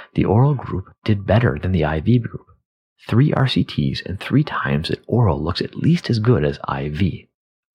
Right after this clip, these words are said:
Now, a huge part of evidence-based medicine is un-, understanding the prior probability of the treatment working. I V antibiotics are advantageous when minutes are essential, but that's rarely the case in cellulitis.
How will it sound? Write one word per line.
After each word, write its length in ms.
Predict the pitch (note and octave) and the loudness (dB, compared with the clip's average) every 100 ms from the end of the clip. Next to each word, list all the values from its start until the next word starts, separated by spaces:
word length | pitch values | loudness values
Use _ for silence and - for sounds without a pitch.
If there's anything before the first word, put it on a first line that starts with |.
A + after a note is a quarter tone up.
| _ _ _ _ _ | _ _ _ _ _
Now, 180 | A2+ A2 | 2 2
a 40 | A2+ | 2
huge 380 | - - G3+ | 0 0 0
part 360 | - - F2+ - - - - | -4 -2 -2 -4 -14 -14 -4
of 120 | F2 | -2
evidence-based 640 | - G2+ A#2+ D3+ - C3 - | 2 2 2 0 0 0 2
medicine 340 | D2+ D2 D2 | 0 0 -2
is 140 | D2 - | -2 0
un-, 220 | F#2 - | 0 0
understanding 560 | - B2 D#3 - D#2+ D#2 | 2 2 2 0 0 0
the 80 | D2+ | -4
prior 500 | - - - F#2+ A#2+ | -8 -6 -2 0 0
probability 720 | - - A#2+ A2 D#2 C#2+ C#2 | 0 0 2 2 0 -2 -2
of 160 | - - | -6 -6
the 120 | - | -6
treatment 520 | - - C#2+ E2+ - _ - | -4 -4 -2 -2 -4 _ -4
working. 320 | - - - _ _ _ _ - - - - | -4 -4 -14 _ _ _ _ -20 -18 -20 0
I 180 | A#2+ D3 | 4 6
V 200 | E3 C3 | 6 4
antibiotics 580 | A#2+ G2+ D#2 D2+ D2+ | 4 2 0 -2 -4
are 140 | D#2 D#2 | -2 -2
advantageous 640 | F2+ F2+ G#2+ A2+ - - - | -2 0 0 0 -4 -4 -4
when 240 | D2 D#2+ | -4 2
minutes 280 | F#2+ F#2+ - | 2 2 -2
are 160 | - | -2
essential, 640 | C2+ - - C#2+ - - - | -4 -4 -2 -2 -2 -6 -6
but 80 | - | 0
that's 260 | D#3 - - | 0 0 -6
rarely 400 | E2 E2+ E2+ F2+ | -2 0 2 2
the 100 | - | 0
case 280 | - D2+ - | -2 0 -2
in 60 | |
cellulitis. 720 | D#2+ D2+ C#2+ D2 D2 - - | -2 -2 -2 -6 -8 -8 -12